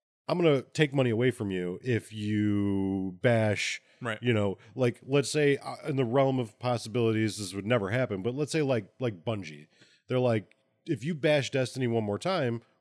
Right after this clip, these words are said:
Speaker 1: we're not gonna fucking fund your whatever."
Speaker 2: And I'd laugh at you. Destiny's awesome.
Speaker 1: W-, well, I, I'm just using it as a, as a quick example.
Speaker 2: Destiny's
Speaker 1: You know,
Speaker 2: awesome.
Speaker 1: I don't, I don't feel that Bungie would ever need to worry about us pushing their products, and
Speaker 2: Hmm.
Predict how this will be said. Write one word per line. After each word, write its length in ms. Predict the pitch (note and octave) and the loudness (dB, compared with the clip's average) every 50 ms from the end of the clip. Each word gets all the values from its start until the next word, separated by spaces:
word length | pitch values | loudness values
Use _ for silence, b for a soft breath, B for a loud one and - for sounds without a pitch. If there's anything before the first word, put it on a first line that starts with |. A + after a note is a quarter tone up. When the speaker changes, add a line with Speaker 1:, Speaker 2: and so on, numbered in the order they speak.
| _ G2+ | _ -8
Speaker 1:
we're 160 | A2 C3+ D3+ | -4 -4 -2
not 180 | D#3 D3+ C#3+ B2 | 0 0 -2 -2
gonna 420 | C3+ B2+ A#2+ A#2 A2+ A2 G#2+ G#2 - - - | -2 -2 0 2 2 2 0 0 -2 -6 -18
fucking 600 | - - - B2+ A2 - A#2+ G#2 G#2 G#2 G2+ G2+ | -20 -6 -4 -4 -2 -2 -2 -2 -2 -4 -4 -6
fund 420 | - - - B2+ A#2+ A2+ A2+ A2 G2+ | -8 -4 -2 0 0 0 0 -2 -2
your 320 | G2+ G#2 G2 F#2+ G2 G2+ | -2 -2 0 0 -2 -4
whatever." 500 | G2 A2 A#2+ A2 A2 F#2+ E2 D#3 C#3 - - | -2 -2 0 2 2 0 -2 -6 -16 -16 -10
Speaker 2:
And 80 | B2+ A#2 | -10 -10
I'd 120 | G#2+ G2+ | -6 -4
laugh 200 | A2 G#2+ G2+ - | -4 -4 -4 -6
at 60 | G2+ | -12
you. 100 | G2+ G2+ | -16 -16
Destiny's 400 | F#2 G2+ A2+ G#2 - G#2 G2 G#2 | -14 -14 -14 -14 -14 -18 -20 -20
awesome. 280 | G#2 G2+ G#2 A2 A2+ - _ _ - | -20 -20 -20 -20 -20 -20 _ _ -14
Speaker 1:
W-, 140 | E3 - - | -14 -10 0
well, 220 | - F3+ E3 D3+ - | 2 4 4 4 2
I, 140 | E3+ F#3+ F3+ D#3 E3+ | 0 -2 0 0 -2
I'm 80 | F#3+ | 0
just 160 | F3+ G3 C#3+ E3+ | 0 0 -2 -2
using 220 | F#3+ E3+ E3 E3+ | -2 0 2 2
it 80 | D#3 D3 | 4 4
as 160 | C#3 A#2+ A2 | 4 2 2
a, 60 | C3 C3 | 2 2
as 180 | A#2+ B2+ B2 G#2 | 2 0 0 -6
a 40 | - | -4
quick 240 | - C#3+ C#3 G#2+ | 2 2 2 2
example. 460 | G#2+ F2+ F2+ A2+ G#2+ F#2+ E2 - D#2+ - | 2 -4 -2 0 0 0 -2 -6 -12 -10
Speaker 2:
Destiny's 360 | - - - - - B2 B2+ | -10 -8 -8 -8 -4 -2 -2
Speaker 1:
You 60 | A#2+ | -2
know, 60 | G#2 - | -2 -6
Speaker 2:
awesome. 180 | - - - - - _ - | -12 -12 -14 -14 -16 _ -6
Speaker 1:
I 120 | B2 D3 D#3+ | 0 2 2
don't, 160 | E3 D#3+ - B2+ | 2 2 0 -4
I 60 | C#3+ | -4
don't 200 | D#3 E3 D3+ B2 | -4 -4 -4 -4
feel 220 | - D#3 D#3 D3+ C#3 | -4 0 0 2 2
that 220 | C#3 B2+ A#2 G#2 | 0 -2 -2 -2
Bungie 380 | C3+ C3 C3 A#2 A#2+ B2 A2+ A2 | -2 -2 0 -2 -4 -4 -4 -4
would 200 | A2+ A#2+ A2 A2 | -2 -2 -2 -2
ever 260 | - B2+ A#2+ C3 C3 | -4 -8 -6 -6 -4
need 200 | B2+ B2+ B2 A2+ B2 | -4 -4 -4 -4 -4
to 60 | A2+ | -4
worry 240 | A2 A#2 A#2 A#2+ A#2 | -4 -2 0 0 0
about 360 | G2 G#2+ G#2+ G#2 G#2 G2+ - _ _ _ _ _ - | 0 0 0 0 -2 -4 -8 _ _ _ _ _ -4
us 200 | C#3 D3+ D3+ - | -2 -2 -2 -2
pushing 340 | - - D3+ B2+ - C#3 C3+ | -6 -6 -6 -6 -6 -6 -6
their 100 | C3 B2 | -6 -6
products, 560 | - D#3 D#3+ E3 D#3+ E3 E3 D3+ - - - - - | -6 -6 -6 -4 -2 -4 -4 -4 -6 -12 -16 -10 -8
and 340 | C3 C3 C3 C3 B2+ B2 A2 | -6 -4 -4 -4 -6 -8 -8
Speaker 2:
Hmm. 100 | E3 | -10